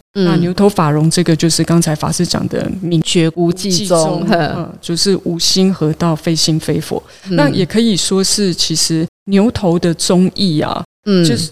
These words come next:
Speaker 2: 就是说在这个赫泽江西天台的门下，也说的是牛头法融他这边的宗义的。
Speaker 1: 嗯。
Speaker 2: 啊，所以他们是互相是，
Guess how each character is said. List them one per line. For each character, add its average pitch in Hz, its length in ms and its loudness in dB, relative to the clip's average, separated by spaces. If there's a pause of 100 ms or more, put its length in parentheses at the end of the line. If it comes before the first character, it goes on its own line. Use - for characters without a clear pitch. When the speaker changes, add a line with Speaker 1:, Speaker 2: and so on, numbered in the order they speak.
Speaker 2:
就 214 180 -4
是 - 20 -4
说 208 280 2
在 202 300 2
这 208 160 0
个 - 260 -4
赫 214 320 2
泽 - 480 -4 (200)
江 190 240 2
西 180 400 -2
天 214 260 2
台 160 200 -2
的 160 100 -4
门 160 240 -2
下， 165 220 0
也 180 260 2
说 220 480 2
的 185 160 -2
是 180 220 0
牛 165 280 0
头 160 240 2
法 143 220 -2
融 - 300 0
他 165 200 2 (160)
这 - 180 2
边 165 200 4
的 170 100 2
宗 165 280 2 (100)
义 196 240 2
的。 - 100 -18 (280)
Speaker 1:
嗯。 156 140 2
Speaker 2:
啊， 123 60 4
所 214 160 2
以 220 80 4
他 202 160 0
们 190 140 4
是 190 180 0
互 185 240 -2
相 170 340 0
是， 170 300 -2